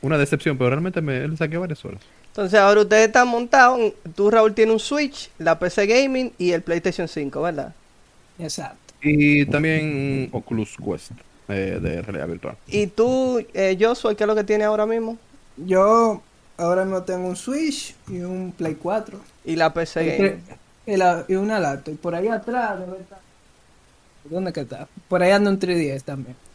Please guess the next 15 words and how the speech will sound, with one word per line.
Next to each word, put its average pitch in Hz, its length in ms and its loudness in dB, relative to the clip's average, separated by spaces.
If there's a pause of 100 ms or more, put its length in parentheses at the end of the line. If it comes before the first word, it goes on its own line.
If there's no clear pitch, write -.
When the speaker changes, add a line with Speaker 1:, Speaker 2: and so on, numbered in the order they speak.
(160)
Speaker 2:
Perfecto, 143 580 -6
muy 147 200 -8
bien. - 220 -12
En 185 160 -2
mi 214 120 2
caso, 220 640 4
yo 165 140 -4
empecé 208 440 0
a 196 60 4
la 185 100 4
temprana 180 400 -2
edad 190 160 2
de 180 100 0
tres 170 400 -2
años. - 600 -8